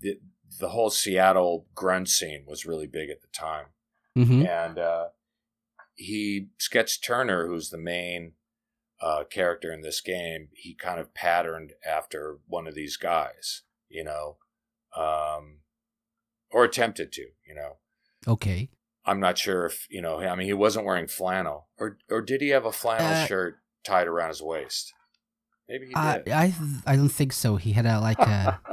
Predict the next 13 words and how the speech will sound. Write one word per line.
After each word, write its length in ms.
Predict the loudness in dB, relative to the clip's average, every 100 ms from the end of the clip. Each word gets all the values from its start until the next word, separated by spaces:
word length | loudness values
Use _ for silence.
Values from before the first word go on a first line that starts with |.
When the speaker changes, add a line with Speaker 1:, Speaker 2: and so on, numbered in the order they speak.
| -6 -4
Speaker 1:
<laughs> 340 | -6 -6 -4 2
It's 220 | 2 6
really 220 | 8 8
Speaker 2:
a 20 |
Speaker 1:
not 200 | 8 6
Speaker 2:
t-, 100 | 4
a, 60 | 4
a 20 |
Speaker 1:
important. 260 | 6 6 6 8
Speaker 2:
white 260 | 8 6
t-shirt. 720 | 2 0 2 2 4 2 0 2
<laughs> 720 | 4 8 8 8 4 6 8
Speaker 1:
Right. 420 | 12 12 12 6